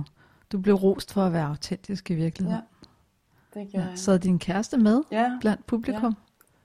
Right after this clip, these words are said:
Speaker 1: Hvordan tog han det?
Speaker 2: Jamen, han kunne ret godt lide det.
Speaker 1: <laughs>
Speaker 2: <laughs> Han synes faktisk, det var ret sexet.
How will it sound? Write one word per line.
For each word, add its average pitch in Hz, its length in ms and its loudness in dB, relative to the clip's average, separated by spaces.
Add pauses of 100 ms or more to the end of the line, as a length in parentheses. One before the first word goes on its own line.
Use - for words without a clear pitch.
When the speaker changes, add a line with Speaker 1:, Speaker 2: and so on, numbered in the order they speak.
(100)
Speaker 1:
Hvordan 196 280 -2
tog 202 220 0
han 175 200 0
det? 247 120 -6
Speaker 2:
Jamen, 180 260 0
han 180 160 -6
kunne 208 160 -6
ret 165 220 -6
godt 170 200 -6
lide 185 140 -6
det. 185 100 -12 (1080)
Speaker 1:
<laughs> - 0 -
Speaker 2:
<laughs> 311 1300 8
Han 240 220 6
synes 247 320 4
faktisk, 202 400 2
det 196 80 4
var 190 120 2
ret 175 220 -4
sexet. 196 380 2